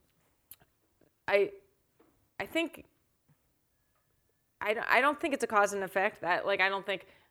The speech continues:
um, for example, someone who's a Trump supporter tunes in with a very open mind and then gets offended and then leaves feeling differently about it. Not to say that it doesn't happen on certain issues, but I don't think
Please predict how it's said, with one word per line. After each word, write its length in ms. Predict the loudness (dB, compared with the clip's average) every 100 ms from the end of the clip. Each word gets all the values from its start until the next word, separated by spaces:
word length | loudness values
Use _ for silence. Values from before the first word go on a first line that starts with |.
| _ _ _ -4
um, 360 | -2 -2 -4
for 280 | -8 -4 -4
example, 420 | 0 -2 -2 -4
someone 320 | -6 -8 -8
who's 120 | -8 -10
a 60 |
Trump 240 | -8 -10 -10
supporter 500 | -6 -2 -2 -2 -6 -18 _ -12
tunes 280 | -6 -4
in 280 | 0 0 0
with 140 | -4 -4
a 60 |
very 220 | 0 2
open 220 | 2 0 -2
mind 420 | 0 2 0 0
and 220 | -2 -2
then 260 | -2 -4 -6 -14 _ -4
gets 180 | -2
offended 680 | -2 -2 0 2 2 2 -2 -10 _ _
and 180 | -2 0
then 300 | 0 -2 -4
leaves 320 | -4 -2 -4
feeling 280 | -4 -2 -2
differently 300 | -4 -8 -8
about 240 | -4 -2 0
it. 220 | -2 -4 -16 -4
Not 160 | -2
to 60 | 0
say 140 | 0 0
that 60 |
it 100 | 2
doesn't 220 | 0 -2
happen 300 | -4 -6 -4
on 140 | -10 -10
certain 380 | -6 -6 -6 -10
issues, 480 | -12 -8 -6 -6 -8 -20 _
but 100 | 2
I 80 | 6
don't 200 | 6 2
think 300 | -4 -8 -8